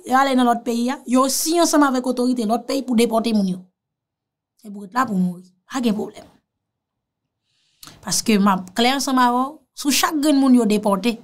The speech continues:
yon kantite lajan yo fè sou yo. Ou pa konn sa? Wi! Sou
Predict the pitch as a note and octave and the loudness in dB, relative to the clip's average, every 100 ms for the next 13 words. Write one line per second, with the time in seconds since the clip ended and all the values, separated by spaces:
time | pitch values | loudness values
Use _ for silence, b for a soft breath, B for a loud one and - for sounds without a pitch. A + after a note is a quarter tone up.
0 | _ _ _ _ A#3 C4 C4 B3+ C4 A3+ | _ _ _ _ -2 0 0 0 0 2
1 | G#3 F#3+ F#3+ G3 F#3 F#3 F#3 F3+ F3+ F#3 | 2 0 0 0 -2 -4 -2 0 -2 -4
2 | - _ A#3+ C#4 D4+ D4+ F4 F4 _ D4 | -16 _ -4 0 2 2 2 -4 _ 2
3 | E4+ G4+ D5+ D#5+ D#5+ - B B - A4 | 4 6 4 2 0 -8 B B -8 -4